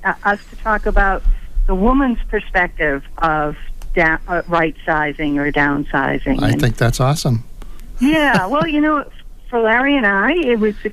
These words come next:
Speaker 1: uh, uh, if people don't know, I'm actually Larry Hunt's wife, and we made the decision to move about a year and a half ago to, uh, right size for us.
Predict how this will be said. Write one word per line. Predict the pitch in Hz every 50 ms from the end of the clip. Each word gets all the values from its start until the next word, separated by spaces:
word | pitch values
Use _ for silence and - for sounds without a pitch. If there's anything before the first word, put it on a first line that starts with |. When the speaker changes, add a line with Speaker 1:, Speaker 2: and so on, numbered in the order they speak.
| - - - -
Speaker 1:
uh, | 185 165 - -
uh, | - - - - - - - -
if | 202 190 -
people | - 247 233 240 220
don't | 220 208 190 196
know, | 196 185 180 175
I'm | - 180 185 180 180
actually | 175 180 175 - - - 185 180 170
Larry | 170 170 165 160 160 165 156
Hunt's | - 175 170 160 - - -
wife, | 147 139 147 175 214 - - - -
and | - 160 151 147 147 151 156 151 143 139 - - 160
we | 175 175 175
made | 180 185 180 180 180 -
the | 175
decision | 170 175 170 - - 180 170 170 170 165
to | - 175
move | 170 170 170 170 180 180 - - - - - - - -
about | 170 170 175 175 180
a | 190
year | 202 214 220 214 220
and | 226 226
a | 226
half | 233 226 220 220 - 226
ago | 208 208 208 220 254 302 226 - - -
to, | 233 220 214 208 208 202 190 -
uh, | 190 180 170 165 165
right | 180 185 185 185 - -
size | 190 180 170 170 170 - -
for | - 160 135 -
us. | 147 143 160 214 277